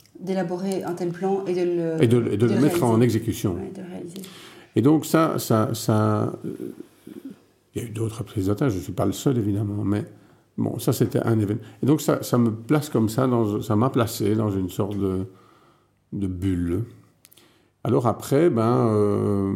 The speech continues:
Speaker 2: je pense que le fait que, que j'étais un peu intellectuel et que j'étudiais, euh, émulait pas mal d'autres
Speaker 1: Ah oui ?
Speaker 2: personnes. Oui, je pense que, euh,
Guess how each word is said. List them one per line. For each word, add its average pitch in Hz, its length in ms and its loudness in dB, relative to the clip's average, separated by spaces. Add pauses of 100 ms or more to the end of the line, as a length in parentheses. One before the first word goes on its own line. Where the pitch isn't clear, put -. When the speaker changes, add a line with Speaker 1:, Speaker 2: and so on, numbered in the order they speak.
(140)
Speaker 2:
je 101 120 0
pense 113 420 0
que 101 640 0 (480)
le 110 180 0
fait 123 400 -2
que, - 800 0 (760)
que 135 100 0
j'étais 101 360 0
un 101 140 2
peu 104 120 -2
intellectuel 101 560 0
et 101 60 2
que 90 60 -4
j'étudiais, 90 640 0 (1500)
euh, 95 460 0 (100)
émulait 104 640 2 (360)
pas 113 100 2
mal 87 240 0
d'autres 98 520 -2 (300)
Speaker 1:
Ah - 140 -4
oui ? 127 80 -2
Speaker 2:
personnes. 107 460 -2
Oui, 123 240 0
je 202 100 0
pense 107 320 -2
que, 113 280 2 (840)
euh, 92 320 -2